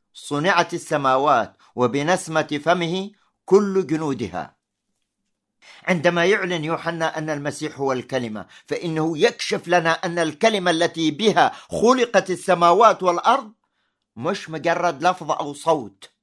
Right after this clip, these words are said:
بل الأقنوم الإلهي الأزلي الابن. وهنا نرى العلاقة العجيبة بين سفر التكوين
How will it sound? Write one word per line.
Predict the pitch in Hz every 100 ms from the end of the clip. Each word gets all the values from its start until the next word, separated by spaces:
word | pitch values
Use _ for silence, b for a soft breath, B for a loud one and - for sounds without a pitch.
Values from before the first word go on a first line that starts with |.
| _ _ _ 113
بل | 101 208
الأقنوم | 220 202 190 - 170 226 254
الإلهي | 185 170 180 170 170 208 226
الأزلي | 190 - 160 151 202 247
الابن. | 196 214 190 139 107 90 _ b b
وهنا | 135 160 135 156 143
نرى | 151 160 139
العلاقة | 110 123 139 170 - 127
العجيبة | 98 120 123 165 139 131
بين | 143 147 131
سفر | - 208 175
التكوين | - 165 165 165